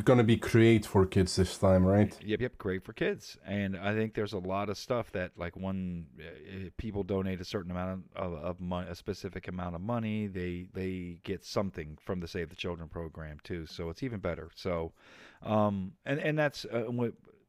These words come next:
Speaker 2: like I said, we don't do the stream to raise money for ourselves. We like streaming to raise money for a good cause, like Save the Children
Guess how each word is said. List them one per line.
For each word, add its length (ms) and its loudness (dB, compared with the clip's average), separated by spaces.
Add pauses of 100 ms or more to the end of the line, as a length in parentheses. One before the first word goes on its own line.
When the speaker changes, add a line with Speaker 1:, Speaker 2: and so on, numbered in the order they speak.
(320)
Speaker 2:
like 140 -4
I 20 -2
said, 160 0
we 120 0
don't 200 -4
do 140 -2
the 80 0
stream 320 -4
to 80 -2
raise 240 -2
money 240 -4
for 460 -6
ourselves. 420 -4
We 100 -2
like 200 -4
streaming 400 -6
to 120 -8
raise 220 -4
money 220 -8
for 440 -8
a 80 -8
good 220 -8
cause, 340 -6
like 160 -12
Save 220 -8
the 60 -20
Children 360 -8